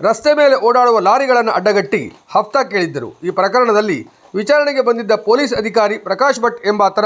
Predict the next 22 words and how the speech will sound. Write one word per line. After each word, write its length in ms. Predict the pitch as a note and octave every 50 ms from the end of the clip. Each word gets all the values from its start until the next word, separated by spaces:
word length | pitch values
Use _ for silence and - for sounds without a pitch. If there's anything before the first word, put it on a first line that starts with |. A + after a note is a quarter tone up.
| F#3 C3+ G#2+ - _ _ _ _ -
ಯೂನಿಫಾರ್ಮ್ 520 | E3+ G3+ A#3+ D4+ B3+ B3+ C#4 C4+ C4 A#3 D#3
ಹರಿದು 420 | F3+ F#3+ A3+ G#3+ A3+ F3 B2+ - - _ _ _ _ _ -
ಅವರ 220 | G#3+ C4 D4+ D4
ಮೇಲೆ 320 | C4+ C4 B3 A#3 A3 A#3
ಕೈ 260 | A3+ - - G3 A3 A#3+
ಮಾಡಿದ್ದರು. 600 | A3+ G3+ F3 D3+ A#2+ A#2+ G#2+ F#2+ - _ _ _ _ - - F#3
ಅದಕ್ಕೂ 340 | G3 B3+ C#4 C#4 C#4 C#4+
ಮುನ್ನ 220 | C4+ C4+ C4 B3 A3
ರಾಮನಗರ 460 | G3+ A3+ B3+ C#4 C4+ C4+ B3 A#3 A#3
ಸರ್ಕಾರಿ 460 | G#3 G#3 G3+ G#3+ G#3+ C4 C4 B3+ B3
ಸರಾಯಿ 320 | - G#3 G#3 A3+ B3 C4 C4
ಅಂಗಡಿಗೆ 380 | A3 G#3+ G#3+ G#3 G#3 G3 G3+
ನುಗ್ಗಿ 400 | F#3+ F#3+ F#3 F#3 G#3+ D#3 A2+ - - - _ _ _ _ -
ಪ್ರವೀಣ್ 300 | F#3 A3 C4+ D4+ D4 A#3
ಸುಧೀರ್ 280 | B3 A#3+ A3 A3+ G#3
ರಂಪಾಟ 340 | F#3 F#3+ G#3 G#3+ C4 B3+ A#3+
ಮಾಡಿದ್ದರು. 480 | G#3+ F#3+ F3+ E3 D3 C3 B2 A2 - - _ _ _ _ -
ಅಲ್ಲಿದ್ದ 260 | - A#3 B3 - G#3
ರಾಜೇಶ್ 420 | G#3+ - F#3 G#3+ A#3+ C#4 D4 B3 A3+
ಎಂಬಾತರನ್ನ 560 | G#3 A3+ A3+ A3+ A3 A3 - G3 G3+ G#3+ A3
ಹಿಗ್ಗಾಮುಗ್ಗಾ 800 | F3 - - - - G3 G#3 G3+ - G3+ C#4 B3 B3+ G#3 A#3+ A3
ಥಳಿಸಿದ್ದರು. 560 | - F#3+ F#3 E3+ E3 D3 C3+ C3+ A#2 F2+